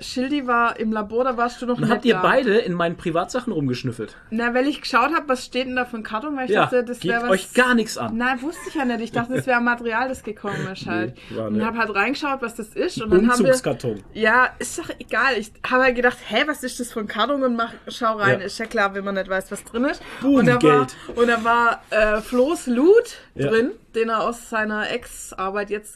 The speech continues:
Speaker 1: gel-, gelootet hat.
Speaker 2: Richtig, wo ich einfach alles
Speaker 1: Ähm,
Speaker 2: mitgenommen habe,
Speaker 1: er
Speaker 2: alles.
Speaker 1: ist halt einfach gegangen und hat gesagt, „Ich nehme dieses Aquarium mit.“
Speaker 2: Und ihr könnt nichts
Speaker 1: Ähm,
Speaker 2: dagegen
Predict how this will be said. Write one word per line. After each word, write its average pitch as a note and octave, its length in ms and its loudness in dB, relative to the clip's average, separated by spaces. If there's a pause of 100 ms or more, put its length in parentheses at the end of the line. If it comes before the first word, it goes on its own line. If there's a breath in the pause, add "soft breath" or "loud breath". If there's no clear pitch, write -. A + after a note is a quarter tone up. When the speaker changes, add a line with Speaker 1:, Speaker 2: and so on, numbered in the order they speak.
Speaker 1:
gel-, G#3+ 500 -2
gelootet A#3+ 600 -4
hat. F#3+ 180 0
Speaker 2:
Richtig, B2 340 0
wo B2 60 0
ich B2+ 100 -2
einfach E3+ 200 0
alles A2+ 160 4
Speaker 1:
Ähm, - 60 2
Speaker 2:
mitgenommen A#2 360 -2
habe, - 120 -10
Speaker 1:
er G#3+ 60 0
Speaker 2:
alles. A#3 120 0
Speaker 1:
ist B3+ 60 -6
halt B3+ 120 2
einfach B3 220 0
gegangen A#3+ 360 -2
und C#4+ 60 0
hat B3+ 80 -4
gesagt, - 200 -10
„Ich A3+ 180 -8
nehme D#4 340 2
dieses D#4+ 280 2
Aquarium C#4 800 4
mit.“ G3 160 -2
Speaker 2:
Und C#3+ 100 0
ihr D3+ 80 4
könnt E3 180 2
nichts F#3 260 4
Speaker 1:
Ähm, A3+ 80 4
Speaker 2:
dagegen E3 200 6